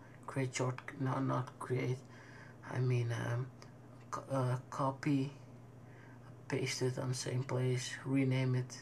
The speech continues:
I mean, uh, rename it to server dot C F G. Open it. Select, uh, from list Notepad,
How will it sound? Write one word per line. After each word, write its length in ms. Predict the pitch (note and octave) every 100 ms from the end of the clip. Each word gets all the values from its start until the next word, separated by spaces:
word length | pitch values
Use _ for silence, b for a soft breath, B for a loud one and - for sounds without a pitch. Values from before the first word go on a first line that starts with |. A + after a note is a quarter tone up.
| - -
I 100 | C3
mean, 220 | C3 B2+ - - - - - -
uh, 140 | D3 C#3+ -
rename 420 | C#3 C#3+ C3+ C3 C3
it 80 | -
to 100 | B2+
server 460 | - C3 C3 C3
dot 280 | C3 C#3+ C#3
C 260 | - C#3 C#3
F 200 | - -
G. 320 | - - B2+ - B B B B B B B -
Open 340 | C3+ B2+ C3
it. 220 | B2 B2 - - B B B B B B - - - - - - -
Select, 520 | C#3+ - C3 A#2+ -
uh, 180 | C3+ C3
from 320 | B2+ - C#3+
list 300 | C#3+ C#3+ -
Notepad, 640 | C3+ C3+ C#3 - C3+ A#2+